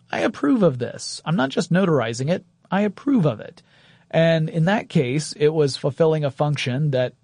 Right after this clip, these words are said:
emojis many centuries later would continue to fulfill. So you could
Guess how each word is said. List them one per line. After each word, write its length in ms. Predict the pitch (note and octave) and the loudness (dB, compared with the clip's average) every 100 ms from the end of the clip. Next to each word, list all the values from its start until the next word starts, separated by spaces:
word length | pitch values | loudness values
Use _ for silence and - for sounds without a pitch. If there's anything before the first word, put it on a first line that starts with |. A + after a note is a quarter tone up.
| - | 0
emojis 720 | D3 C#3+ D3 C3+ C3+ B2+ C#3+ | 2 4 2 0 -2 -4 -4
many 380 | B2+ C3 D3+ | -4 -2 0
centuries 480 | C#3+ D#3+ C#3+ D3 C3 | 0 0 0 0 0
later 420 | C#3+ F3+ D#3 E3+ | 2 2 2 2
would 240 | E3+ C3+ C#3 | 0 0 0
continue 420 | D3+ C3 A#2+ B2+ | -2 -2 -8 -6
to 160 | C#3 C#3+ | -4 -4
fulfill. 460 | - - A#2 F#2+ | -2 0 2 0
So 180 | - D#3+ | 0 0
you 220 | D#3+ F#3+ | 2 0
could 440 | - C4 C4 G#3+ | 0 0 2 0